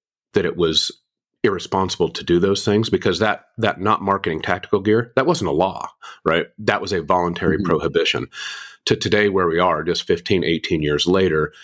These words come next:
Speaker 1: everything is tactical. So we are essentially telling everybody that you need to buy these things for planned offensive military operation. Now, what,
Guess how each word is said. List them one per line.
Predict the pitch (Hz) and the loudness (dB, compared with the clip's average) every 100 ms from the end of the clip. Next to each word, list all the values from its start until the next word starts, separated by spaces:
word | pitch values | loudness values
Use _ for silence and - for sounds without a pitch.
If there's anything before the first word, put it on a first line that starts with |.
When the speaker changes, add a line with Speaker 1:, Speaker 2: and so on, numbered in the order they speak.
| - _ - | -20 _ -2
Speaker 1:
everything | 95 98 104 101 | 0 0 0 -2
is | 92 | -2
tactical. | 95 87 98 98 95 | -4 -4 -2 0 0
So | 107 | 2
we | 95 87 | 2 2
are | |
essentially | 85 - 123 113 107 95 | 2 0 0 2 2 0
telling | - - 101 87 78 78 _ _ _ - | -4 -2 0 0 -2 -8 _ _ _ -2
everybody | 92 80 80 80 78 - _ _ | 0 0 0 0 -2 -8 _ _
that | 98 85 78 - _ _ _ _ | -2 0 -2 -8 _ _ _ _
you | 120 101 98 | 0 2 2
need | 92 95 - | 2 0 -2
to | 82 | -2
buy | 85 87 | 0 0
these | 90 87 | -2 0
things | 90 85 | -2 -2
for | - 87 82 | -2 -2 -4
planned | - 110 104 104 104 107 _ - | -4 0 2 2 0 -8 _ -4
offensive | 85 87 92 90 98 87 90 _ | -2 0 -2 0 0 0 -8 _
military | 85 95 95 - 92 87 87 - - | 0 2 2 0 2 2 0 -4 -4
operation. | 80 82 78 69 - - - - - - - - | -2 0 0 0 -4 -8 -16 -20 -18 -18 -20 -4
Now, | 98 85 80 _ | -2 -2 -4 _
what, | 85 85 101 107 | -6 0 0 0